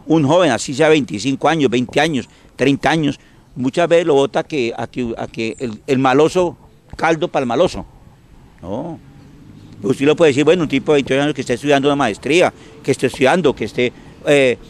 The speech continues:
que esté haciendo cosas, que esté trabajando. Y si le gusta vivir con su, con su mamá y en su casa, en su hogar, ¿por qué no? Hasta que case.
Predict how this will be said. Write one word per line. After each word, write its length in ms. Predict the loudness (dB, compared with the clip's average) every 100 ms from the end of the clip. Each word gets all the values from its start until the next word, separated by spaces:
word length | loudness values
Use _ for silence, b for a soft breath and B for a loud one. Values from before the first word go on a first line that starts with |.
| -8
que 100 | -2
esté 260 | -2 2 2
haciendo 420 | 2 0 2 2
cosas, 380 | 2 2 0 -4 -12 B -4
que 80 |
esté 180 | 0 0
trabajando. 640 | 2 2 4 2 2 0 -2 B B -8
Y 120 | -6
si 160 | -2 -2
le 80 |
gusta 260 | 0 0 4
vivir 160 | 4 4
con 160 | 0
su, 260 | 0 -2 -2
con 160 | -4 -6
su 100 | -6
mamá 420 | -8 -4 -4 -4
y 100 | -6
en 60 | -4
su 140 | -2
casa, 260 | 0 0 -2
en 60 |
su 60 | -2
hogar, 160 | 0 2
¿por 160 | 0
qué 120 | 0 -2
no? 180 | -4 -12 -20 -20 -20 -18
Hasta 180 | -12 -6
que 180 | -4 -2
case. 340 | -2 -2 -6